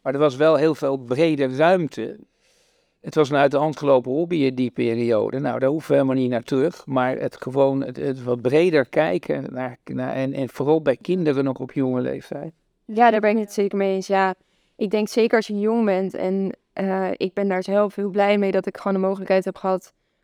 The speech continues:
Speaker 2: ook vanuit mijn ouders, die zeiden van: "Weet je, ga lekker tennissen, ga lekker dat skateboard oppakken, doe lekker hockey ernaast." Ik denk niet alleen dat het motorisch gewoon ontzettend goed is voor een kind, maar ook gewoon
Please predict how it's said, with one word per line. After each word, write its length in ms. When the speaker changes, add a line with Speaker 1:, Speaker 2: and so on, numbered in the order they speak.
Speaker 2:
ook 180
vanuit 240
mijn 120
ouders, 440
die 220
zeiden 280
van: 280
"Weet 180
je, 60
ga 220
lekker 300
tennissen, 540
ga 220
lekker 240
dat 120
skateboard 380
oppakken, 720
doe 140
lekker 220
hockey 280
ernaast." 440
Ik 80
denk 120
niet 160
alleen 180
dat 100
het 80
motorisch 560
gewoon 180
ontzettend 360
goed 200
is 120
voor 120
een 100
kind, 320
maar 180
ook 160
gewoon 520